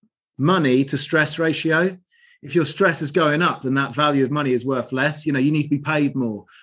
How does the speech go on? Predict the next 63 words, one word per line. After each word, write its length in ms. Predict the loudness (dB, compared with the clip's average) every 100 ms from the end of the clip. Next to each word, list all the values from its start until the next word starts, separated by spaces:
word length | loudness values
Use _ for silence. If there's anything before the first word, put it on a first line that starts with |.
| -2
Uh, 120 | 0 2
and 120 | 2
as 160 | 2 2
soon 140 | 4
as 80 | 4
I 80 | 2
went 200 | 2 0
in 80 | -2
with 100 | -2
Patrick, 440 | -2 0 -2 -2
sh-, 200 | -12 -6
my 120 | -2
stress 240 | 0 0 0
was 100 | 0
halved 360 | 0 0 -8 -6
'cause 240 | -4 -4 -2
I 80 | 0
had 140 | 2
someone 200 | 2 2
else 140 | 2 2
who 100 | 2
understood 340 | 2 2 0
what 140 | 2 0
I 20 |
was 100 | 0
going 220 | 0 0
through, 240 | 0 0 0 -6 _
what 120 | 0 2
I 40 |
wanted 280 | 2 0 0
to 80 | -2
do. 300 | 2 2 2 -2 -20 -14 -4
And 100 | 0
it 20 |
makes 260 | 0 0 0
you 60 |
like, 220 | 0 -2 -6 -6 0
we're 160 | 2
here 240 | 4 4 2
to 200 | 2 2
live 220 | 2 2
our 200 | 0 2
life. 300 | 2 0 -2
You 80 | -4
know, 120 | -4
these, 180 | -2 -4 -6 _ -20 -8
this 120 | -4 2
is 80 |
our 180 | 4 4
work 440 | 4 4 4 2 -4
at 80 | -2
the 100 | 0
end 140 | 0
of 40 |
the 100 | -2
day, 320 | -4 -4 -2 0
although 240 | 0 2
we 120 | 4
might, 200 | 2 0
you 60 | -2
should 200 | -2 0
enjoy 380 | 0 2 2 2
it. 280 | 0 -4